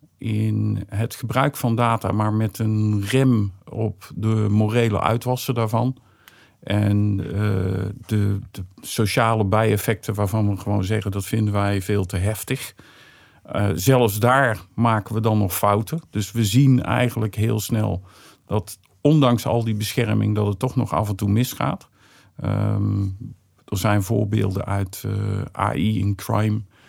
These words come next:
eh, waarbij je zegt van ja, die profilering is toch wel een beetje, die werkt een beetje erg bot. Eh, tegelijkertijd, als we het natuurlijk over China hebben, China kent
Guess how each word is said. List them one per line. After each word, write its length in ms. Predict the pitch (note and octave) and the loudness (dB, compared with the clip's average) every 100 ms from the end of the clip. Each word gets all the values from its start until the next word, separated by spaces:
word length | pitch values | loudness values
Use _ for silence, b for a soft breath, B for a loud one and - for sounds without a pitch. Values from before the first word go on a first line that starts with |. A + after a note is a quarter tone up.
| b b b | b b b
eh, 300 | - G2 G2+ G2 | -6 -2 0 0
waarbij 320 | G2+ G2+ G2+ | 0 2 2
je 80 | G2 | 2
zegt 240 | F#2 G2+ | 0 -2
van 140 | - G2+ | -2 0
ja, 260 | G#2 G2 F#2 - | 0 -2 -6 -4
die 160 | G#2+ | -4
profilering 840 | F#2 A2+ G#2 - A2 A2+ G#2 G#2 G2+ | 0 0 2 0 2 2 2 2 2
is 180 | F#2+ | -2
toch 180 | - G#2 | -6 -6
wel 140 | A2 G#2 | -2 0
een 120 | G#2 | 0
beetje, 580 | G#2 G#2 - G#2 G#2 G#2 | 0 -2 -4 -4 -4 -4
die 140 | G#2+ | -4
werkt 280 | A2 G#2 F#2+ | -2 -4 -4
een 80 | G2+ | -4
beetje 380 | G#2 F#2+ - | -2 -2 -2
erg 180 | A#2+ B2+ | -2 -2
bot. 380 | G#2 B2 - - b b b b b b - | 0 -2 -4 -18 b b b b b b -6
Eh, 200 | A2+ A#2+ A2+ | -2 -2 -2
tegelijkertijd, 800 | - C3 C#3+ G3 E3+ B2+ G2 G2 | -4 2 4 4 2 0 0 0
als 160 | A#2 | -4
we 60 | - | -6
het 100 | A#2+ | -2
natuurlijk 320 | B2+ C3+ B2 | 0 2 2
over 220 | B2+ A2 | 0 0
China 380 | G#2 - F3+ B2+ | -2 0 2 2
hebben, 360 | G2+ F#2 G#2 C#3 _ b b b b b | 2 0 -2 -6 _ b b b b b
China 340 | - F3+ D3 B2 | 0 4 4 4
kent 400 | - D3 C3 | 2 2 0